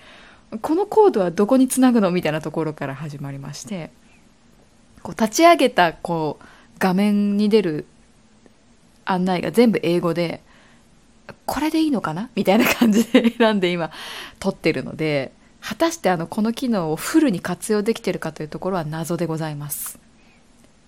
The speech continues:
でも、あの、ちょっとでもいい音質で、あの、皆様のお耳に、あの、本日のラジオが届いているのであれば幸い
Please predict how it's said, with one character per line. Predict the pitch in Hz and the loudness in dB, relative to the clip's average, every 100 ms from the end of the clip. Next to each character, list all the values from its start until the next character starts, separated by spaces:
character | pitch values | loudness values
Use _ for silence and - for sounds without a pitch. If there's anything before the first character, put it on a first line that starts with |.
| _ 247 | _ -4
で | 254 | 0
も、 | 269 | 2
あ | 254 | 0
の、 | 247 | 0
ち | 247 | -4
ょ | 320 | -6
っ | |
と | 311 | -4
で | 285 | -2
も | 262 294 254 - - - _ _ _ | 0 0 0 -6 -20 -20 _ _ _
い | 240 | -2
い | 240 | 0
音 | 214 208 | 0 -2
質 | 202 - 233 | -6 -8 -2
で、 | 262 269 254 - _ _ - | 0 2 -2 -10 _ _ -6
あ | 175 | -6
の、 | 180 175 165 160 160 165 | -4 -6 -6 -8 -8 -8
皆 | 175 180 | -6 -6
様 | 180 175 160 | -8 -8 -8
の | 156 156 156 | -8 -10 -8
お | 165 | -6
耳 | 175 180 190 | -4 -4 -2
に、 | 240 269 - _ - - _ _ _ _ | -2 -2 -6 _ -20 -20 _ _ _ _
あ | - 147 | -14 -12
の、 | 160 160 160 160 208 - _ - | -12 -12 -14 -14 -16 -20 _ -12
本 | 175 | -10
日 | 147 147 156 | -8 -8 -8
の | 151 | -6
ラ | 170 | -6
ジ | 156 156 | -8 -10
オ | |
が | 151 | -10
届 | 170 180 175 | -10 -8 -8
い | |
て | 185 | -6
い | 180 | -8
る | 185 | -6
の | 185 | -8
で | 196 | -8
あ | 208 | -6
れ | 240 254 | -4 -4
ば | 320 339 339 - _ - _ _ _ | 0 0 0 -6 _ -20 _ _ _
幸 | - 165 156 143 | -14 -10 -8 -8
い | 139 | -10